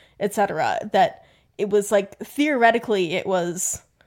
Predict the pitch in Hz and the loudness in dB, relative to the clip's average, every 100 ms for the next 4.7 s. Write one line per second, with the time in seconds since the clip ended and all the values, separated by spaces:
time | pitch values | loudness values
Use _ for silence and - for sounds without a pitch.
0 | _ - 214 - 214 214 202 196 196 196 | _ -4 -4 0 2 2 4 2 0 0
1 | 196 185 185 165 - 196 180 196 214 202 | 0 0 0 -4 -2 0 0 0 0 0
2 | 196 196 208 185 180 196 190 220 - - | -2 -2 -2 -4 -8 -2 0 0 -4 -6
3 | - 208 202 185 - 202 202 190 180 190 | -2 0 -2 -6 -6 -4 -2 -6 -6 -10
4 | 185 - 208 - - - - | -10 -6 -4 -4 -6 -8 -14